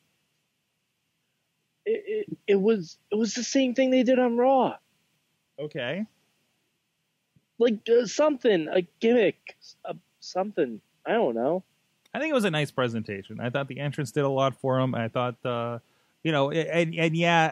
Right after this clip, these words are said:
Speaker 2: okay, we saw them beat them up and, and kind of a schmoz on, on, on Raw, but I, I,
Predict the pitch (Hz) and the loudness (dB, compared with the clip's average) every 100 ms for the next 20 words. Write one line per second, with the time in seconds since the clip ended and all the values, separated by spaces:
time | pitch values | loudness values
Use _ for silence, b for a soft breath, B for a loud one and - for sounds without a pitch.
0 | 151 151 151 135 143 143 151 151 139 139 | -2 -2 -2 -2 -4 0 0 2 -2 -4
1 | 139 135 131 131 131 120 135 127 - 135 | -6 -2 -2 -2 -6 -8 -8 -8 -4 -4
2 | 131 - 135 131 127 131 127 131 - 135 | -4 -4 -4 -2 0 -2 -2 -6 -2 -2
3 | 135 139 135 254 294 - 156 _ b b | -2 -4 0 0 0 -2 -6 _ b b
4 | b - - - 214 - 202 | b -18 -16 -8 -8 -2 -2